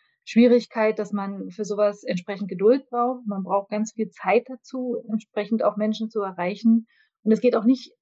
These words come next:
sozusagen in Anführungsstrichen nur um die einzelnen Personen, die im Prinzip auch von der Benachteiligung betroffen sind, sondern es geht, und das ist das, was ich vorhin mit den Routinen auch innerhalb einer Kommunalverwaltung meinte, auch darum, die Akteurinnen und Akteure in der Kommune zu erreichen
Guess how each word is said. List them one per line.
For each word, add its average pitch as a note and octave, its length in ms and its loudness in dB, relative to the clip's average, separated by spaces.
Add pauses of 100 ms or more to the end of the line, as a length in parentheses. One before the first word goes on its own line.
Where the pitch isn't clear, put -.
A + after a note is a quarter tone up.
sozusagen G3+ 580 -2
in F#3+ 60 -10
Anführungsstrichen A3 1000 -2
nur A3 640 2
um F#3 160 0
die F#3 100 -4
einzelnen G#3 540 -2
Personen, G3+ 560 0
die F#3+ 100 -12
im - 160 -10
Prinzip G#3 320 -12
auch - 160 0
von G3+ 120 -8
der F#3+ 80 -8
Benachteiligung F3+ 600 -6
betroffen G3 460 -2
sind, E3 240 -12 (480)
sondern G#3 260 4
es G3+ 180 -6
geht, A3+ 200 0
und A#3 80 2
das F#3+ 160 -8
ist - 160 -12
das, G#3+ 200 -2
was G#3+ 140 -6
ich G#3+ 80 -16
vorhin A3 180 -2
mit G3+ 100 -4
den G3 100 -8
Routinen A3 500 -4
auch - 160 -6
innerhalb G3 240 -6
einer F#3 200 -8
Kommunalverwaltung F#3 840 -4
meinte, F#3 440 -4 (640)
auch G3+ 200 0
darum, G#3+ 320 2
die - 140 0
Akteurinnen B3 720 4
und G3 100 -4
Akteure A3 460 4
in C4 160 6
der B3 160 4
Kommune A3+ 500 4
zu F3+ 200 -12
erreichen F3 640 0